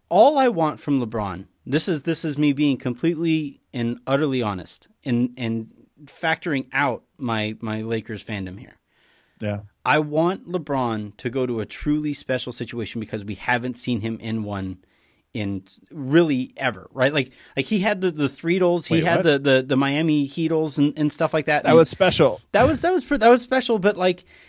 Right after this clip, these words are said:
Speaker 1: it lasted so <laughs> short. It was, you know, and so I want to see him
Speaker 2: Boston would be the most special. I mean, if, if you're talking just about pure maximizing him on top of also having these pieces that fit, I do think it might be the best.
Speaker 1: Yeah.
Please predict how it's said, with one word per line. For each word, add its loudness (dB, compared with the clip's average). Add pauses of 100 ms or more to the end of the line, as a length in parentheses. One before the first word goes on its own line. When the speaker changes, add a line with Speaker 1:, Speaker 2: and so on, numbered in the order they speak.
(220)
Speaker 1:
it -12
lasted -2
so 2
<laughs> -
short. 6
It 6
was, 4 (340)
you 8
know, 8 (300)
and 4
so 4
I 2
want 0
to -10
see -4
him 0
Speaker 2:
Boston 6
would 8
be 8
the 4
most 4
special. 2
I 4
mean, 4
if, 2
if 6
you're 8
talking 2
just -2
about 6
pure 6
maximizing -2
him 2
on 4
top 2
of 4
also 4
having 2
these 0
pieces -2
that 2
fit, 4
I 4
do 8
think 2
it -2
might -2
be 2
the 2
best. -2
Speaker 1:
Yeah. -6